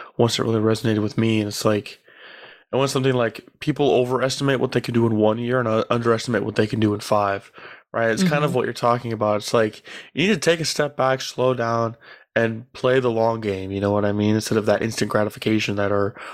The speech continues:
Speaker 1: our monkey brains have been kind of wired to want as of late, you know?
Speaker 2: Totally. Yeah, it's so hard.
Speaker 1: <laughs> Oh my God, I know. Karanda,
Speaker 2: You don't
Speaker 1: I, I
Speaker 2: even have
Speaker 1: think
Speaker 2: to wait to watch T V shows anymore. <laughs>
Speaker 1: I know, right? <laughs>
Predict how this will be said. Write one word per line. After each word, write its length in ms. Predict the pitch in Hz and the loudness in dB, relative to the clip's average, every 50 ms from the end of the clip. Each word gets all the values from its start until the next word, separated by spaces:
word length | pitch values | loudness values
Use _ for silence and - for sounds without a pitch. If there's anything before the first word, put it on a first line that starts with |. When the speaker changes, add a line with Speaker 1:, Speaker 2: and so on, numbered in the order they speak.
| - - | -10 -6
Speaker 1:
our 80 | - 110 | -4 -2
monkey 300 | 113 113 110 113 - 117 | 2 2 0 0 -2 -4
brains 340 | 107 113 110 107 107 104 101 110 | -2 0 2 2 2 0 -2 -2
have 60 | 98 | -2
been 120 | 110 101 | -2 -2
kind 200 | 101 - 123 107 | -2 0 0 -2
of 100 | 104 107 | -2 -2
wired 320 | 110 104 107 107 107 107 104 | 0 0 2 2 0 0 -2
to 60 | 101 | -2
want 420 | 101 104 104 107 107 104 98 - - | -2 0 0 2 0 0 -2 -4 -4
as 240 | - 107 104 - - | -2 -2 -2 -2 -4
of 100 | 95 104 | -2 0
late, 460 | 101 101 95 95 95 - - - - - - - - - - - - _ _ _ _ - | 2 2 2 2 0 -2 -6 -10 -10 -10 -14 -14 -16 -20 -20 -20 -20 _ _ _ _ -6
you 100 | 113 - | -2 0
know? 140 | 175 165 160 | 0 2 2
Speaker 2:
Totally. 280 | 160 147 147 156 160 - - - - _ _ _ - | 2 0 0 -2 -4 -6 -10 -18 -20 _ _ _ -8
Yeah, 460 | - 170 170 170 170 165 160 165 165 - - - - | -2 0 2 2 2 0 0 -2 -4 -6 -4 -4 -4
it's 220 | 185 - - - | -2 -4 -6 -2
so 160 | - 190 196 | 0 2 4
hard. 500 | 175 170 170 180 190 180 170 170 165 170 - | 4 4 2 2 2 0 0 -2 -4 -6 -10
Speaker 1:
<laughs> 60 | _ _ _ _ _ _ _ _ _ _ _ _ _ - - | _ _ _ _ _ _ _ _ _ _ _ _ _ -4 -2
Oh 160 | 139 151 151 | 0 0 0
my 160 | 143 120 110 - | 0 -4 -8 -4
God, 340 | - 113 107 110 110 104 104 | 0 2 2 4 4 2 2
I 20 | 104 | 0
know. 280 | 110 107 104 101 110 - - - - - - - - - _ _ _ _ _ _ _ _ _ - | 0 0 0 0 -4 -8 -14 -14 -14 -12 -14 -14 -18 -20 _ _ _ _ _ _ _ _ _ -4
Karanda, 420 | - 151 151 156 156 156 160 - - | 0 2 2 4 4 2 2 2 2
Speaker 2:
You 80 | - | 2
don't 100 | - 240 | 2 2
Speaker 1:
I, 40 | 247 | 2
I 0 | |
Speaker 2:
even 120 | 254 247 254 | 0 0 0
have 100 | 254 170 | 0 0
Speaker 1:
think 40 | |
Speaker 2:
to 80 | 165 214 | 2 2
wait 220 | 196 196 202 208 - | 2 4 2 2 2
to 100 | - 202 | 2 2
watch 240 | 202 202 208 - - | 2 2 2 0 0
T 140 | - 214 | 2 4
V 160 | 196 196 220 220 | 4 4 4 2
shows 300 | - - 160 160 151 165 | 2 2 2 4 4 4
anymore. 580 | 160 151 147 160 160 156 156 160 170 165 - _ - 285 - | 4 2 2 -2 -2 -2 0 2 2 0 0 _ 2 2 2
<laughs> 180 | - _ _ - | 0 _ _ -4
Speaker 1:
I 240 | 165 175 175 170 170 | -2 0 0 2 2
know, 240 | 190 202 208 185 | 4 4 4 4
right? 360 | 151 143 160 165 175 240 233 - | 4 4 2 2 4 4 2 2
<laughs> 40 | - | 0